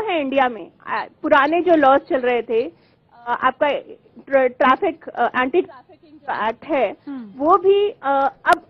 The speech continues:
Speaker 1: amendment चाहिए उसमें। क्यों? क्योंकि जो prostitution है, सिर्फ, आ, एक physical world में brothels नहीं है, अब तो virtual world में भी brothels हैं।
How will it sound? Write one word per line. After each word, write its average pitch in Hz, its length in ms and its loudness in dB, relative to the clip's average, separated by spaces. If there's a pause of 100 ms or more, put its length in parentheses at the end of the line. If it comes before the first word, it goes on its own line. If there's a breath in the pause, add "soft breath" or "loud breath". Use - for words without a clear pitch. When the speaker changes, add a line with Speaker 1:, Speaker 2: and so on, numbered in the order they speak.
Speaker 1:
amendment 294 480 0
चाहिए 285 420 0
उसमें। 214 400 -10
क्यों? 392 340 2
क्योंकि 370 360 0
जो 415 120 -2
prostitution 403 760 -2
है, 277 160 -6
सिर्फ, - 680 -20
आ, 269 300 -2 (100)
एक 339 120 -6
physical 349 480 2
world 349 280 -8
में 381 200 -4
brothels 302 480 0
नहीं 370 260 0 (100)
है, 220 180 -6 (360)
अब 302 80 2
तो 440 180 0
virtual 381 380 4
world 427 240 6
में 392 120 2
भी 415 80 4
brothels 285 500 2
हैं। 170 180 -14